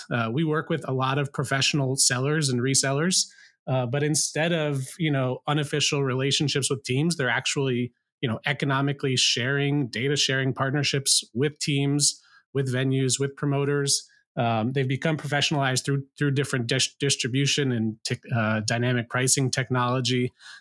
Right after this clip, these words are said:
Um, oftentimes, because of that separation from the partner directly, there's really good access to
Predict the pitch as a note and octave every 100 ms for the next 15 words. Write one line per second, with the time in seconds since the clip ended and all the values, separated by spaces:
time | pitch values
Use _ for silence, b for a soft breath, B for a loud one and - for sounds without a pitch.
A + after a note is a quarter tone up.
0 | B A2 G#2+ G#2 - E3+ F3 E3 C#3+ C#3
1 | D3+ C#3+ B2 - C#3 C#3 D#3 C3+ C#3+ -
2 | - - D3 D3 B2+ C#3+ C#3+ E3+ E3 C#3+
3 | C3+ C#3+ D3 - D#3 D3 B2+ A#2+ C#3 G3+
4 | G#3 B2 A2+ C3 C3 A#2 B2 A2 B2+ B2
5 | - B2+ -